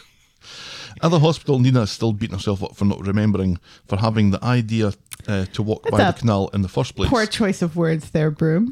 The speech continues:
Speaker 1: Ah, I know. It, it wasn't intentional. Roy assures her that she can get home soon. None of this is her fault, and whoever is responsible will be brought to justice.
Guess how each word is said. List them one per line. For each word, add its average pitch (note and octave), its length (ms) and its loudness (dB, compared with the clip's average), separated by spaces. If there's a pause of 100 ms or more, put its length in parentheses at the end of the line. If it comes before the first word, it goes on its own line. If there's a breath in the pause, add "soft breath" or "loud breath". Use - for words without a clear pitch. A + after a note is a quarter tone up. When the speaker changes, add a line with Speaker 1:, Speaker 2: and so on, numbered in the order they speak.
Speaker 1:
Ah, F#2+ 340 -4
I F#2+ 40 -6
know. F2+ 240 -6 (160)
It, - 240 -6 (140)
it A2+ 180 -6
wasn't A#2 300 -4
intentional. G2+ 480 -8 (640 loud breath)
Roy C#3+ 260 4
assures A#2 340 0
her G#2+ 120 2
that G2 240 -4
she - 100 -10
can G2 160 -2
get G2+ 160 -2
home F#2+ 200 -2
soon. G#2+ 400 2
None B2 200 4
of B2+ 80 2
this G#2+ 160 -6
is F#2+ 100 -4
her F2+ 80 -4
fault, G#2 440 -4
and F#2+ 120 -2
whoever A#2 280 2
is F#2+ 140 -2
responsible G2 680 -2
will F2 100 -8
be F#2 120 -8
brought E2+ 260 -10
to F2 80 -12
justice. - 560 -8